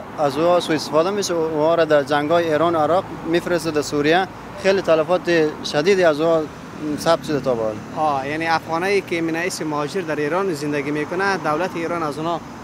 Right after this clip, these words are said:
Speaker 2: سوء استفاده می‌کنه و به خاطر منافع ملی کشورش در جنگ‌های نیابتی به کشور مثل سوریه یا عراق روان می‌کند.
Speaker 1: آه، اونا
Speaker 2: شاید نظر تمام یک چیز باشه.
Speaker 1: آه، نظر من اون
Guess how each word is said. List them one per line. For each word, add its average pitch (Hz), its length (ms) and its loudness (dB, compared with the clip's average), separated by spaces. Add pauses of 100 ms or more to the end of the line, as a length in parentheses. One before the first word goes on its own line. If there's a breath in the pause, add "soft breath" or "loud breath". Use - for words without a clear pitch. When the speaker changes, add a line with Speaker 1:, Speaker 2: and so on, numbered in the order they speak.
(180)
Speaker 2:
سوء 180 300 0
استفاده 156 460 -2
می‌کنه 208 340 0
و 190 120 2
به 160 100 0
خاطر 180 300 -4
منافع 156 460 -2
ملی 165 280 -2
کشورش 196 520 -4 (340 loud breath)
در 156 140 2
جنگ‌های 160 440 2
نیابتی 160 680 0
به 175 140 -2
کشور 175 400 -6
مثل 160 260 -8
سوریه 180 500 0
یا 170 160 0
عراق 170 380 0
روان 147 240 0
می‌کند. 127 420 -6
Speaker 1:
آه، 185 420 4
اونا 165 160 2
Speaker 2:
شاید 190 180 4
نظر 185 200 0
تمام 185 240 -2
یک 151 220 -2
چیز 151 140 -6
باشه. 135 180 -2
Speaker 1:
آه، 190 180 4
نظر 175 320 2
من 175 60 2
اون 165 160 0